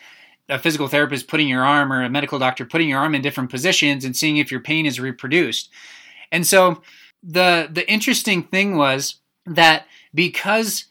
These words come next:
they were trained to think like this, to, to think at what I'll call the cellular level,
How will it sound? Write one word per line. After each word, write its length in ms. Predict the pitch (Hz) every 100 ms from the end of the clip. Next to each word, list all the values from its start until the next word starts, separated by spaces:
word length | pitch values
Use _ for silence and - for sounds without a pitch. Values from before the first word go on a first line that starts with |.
| _
they 380 | 156 139 185 220
were 180 | 190 156
trained 560 | - 185 175 143 147
to 140 | - 143
think 420 | - 196 233 226
like 240 | 143 127
this, 420 | 120 113 113 131 -
to, 180 | 147 156
to 160 | - 151
think 460 | - 190 208 208 - - - _ _
at 300 | 156 147 - _ _ _ _
what 180 | 160 180
I'll 140 | 160
call 220 | - 165
the 120 | 143
cellular 680 | 123 - 165 180 175 160 147
level, 560 | 135 135 135 113 117 127